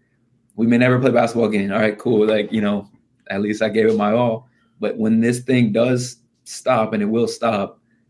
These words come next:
I'm gonna be ready for whatever the opportunity is. And the opportunity ended up being going to training camp with the Orlando Magic.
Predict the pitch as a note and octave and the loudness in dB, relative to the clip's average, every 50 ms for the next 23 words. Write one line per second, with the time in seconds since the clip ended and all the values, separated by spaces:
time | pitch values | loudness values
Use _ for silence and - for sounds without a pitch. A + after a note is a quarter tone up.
0 | _ - G#2+ A#2 A#2 A2 G#2 G2+ F#2+ G2 A2+ A2+ A2 G2+ G2 F#2 F#2 - - _ | _ -4 -2 0 0 0 0 0 0 0 0 2 2 2 0 -2 -4 -10 -16 _
1 | _ _ _ _ _ _ _ - A2+ G2+ G#2+ G#2 G#3+ G#2 G2+ G2+ E2+ G2+ G2 - | _ _ _ _ _ _ _ -2 0 2 2 2 2 2 2 2 0 0 -2 -6
2 | - - - G2+ G2 F2 D#2 D2 D2+ A#1 - - - - - F2+ E2+ - G2+ - | -10 -10 -6 -6 -6 -4 -6 -6 -8 -8 -12 -16 -16 -10 -8 -4 -2 -2 -2 -2
3 | G2 - - A2+ A2 G#2+ G#2+ G#2+ G#2 - G#2 G2+ - G2 - F3+ F3+ F3+ - - | -2 -2 -2 0 0 2 2 2 0 2 0 2 2 2 0 0 0 -2 -2 -2
4 | - G3+ F3+ - - _ - - F#2 G2 F#2 E2+ - - D#2+ E2+ F2+ F2 - - | -2 -4 -4 -6 -10 _ -6 -4 -2 -2 -2 -4 -4 -4 -4 -4 -4 -4 -4 -4
5 | E2+ D#2+ - - - - - - - - - - - - F#2+ G#2+ B2 B2+ A2+ - | -4 -2 -4 -6 -8 -8 -4 -4 -2 -2 -2 -4 -4 -2 0 2 2 2 2 0
6 | - - - | -4 -8 -12